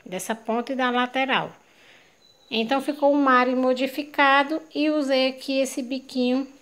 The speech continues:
maravilhoso que já está lá no canal das meninas. Vou deixar o link aqui abaixo. Sim, gente, então o peso dele foi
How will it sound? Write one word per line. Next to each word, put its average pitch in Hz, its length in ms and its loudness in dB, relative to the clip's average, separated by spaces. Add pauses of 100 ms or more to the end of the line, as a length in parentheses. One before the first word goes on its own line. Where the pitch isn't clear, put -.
(1040)
maravilhoso 233 800 0
que 254 260 -6
já 226 200 0
está 226 380 -4
lá 208 240 4
no 240 120 -4
canal 233 360 -4
das 240 220 -4
meninas. 240 520 -2
Vou 233 120 -6
deixar 240 380 -2
o 233 100 0
link 233 280 -4
aqui 269 220 -8
abaixo. - 580 -6 (840)
Sim, 302 380 0
gente, 208 260 0
então 269 420 -2
o 349 140 4
peso 226 680 2 (800)
dele 180 580 0 (560)
foi 262 720 0